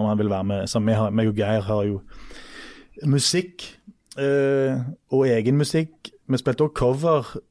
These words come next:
sånn duo for å overleve på pubene før det på sommeren og sånt, men,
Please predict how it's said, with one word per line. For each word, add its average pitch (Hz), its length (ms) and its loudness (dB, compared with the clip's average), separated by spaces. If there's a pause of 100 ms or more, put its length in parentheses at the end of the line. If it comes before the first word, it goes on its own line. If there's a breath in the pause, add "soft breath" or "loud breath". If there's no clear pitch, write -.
(200)
sånn 110 220 0
duo 123 480 4 (240)
for 113 220 2
å 107 100 4
overleve 107 320 2
på 104 100 -2
pubene 117 460 2
før 127 300 2
det 123 100 2
på 113 80 -6
sommeren 117 340 2
og 135 60 2
sånt, 110 240 0
men, 120 220 4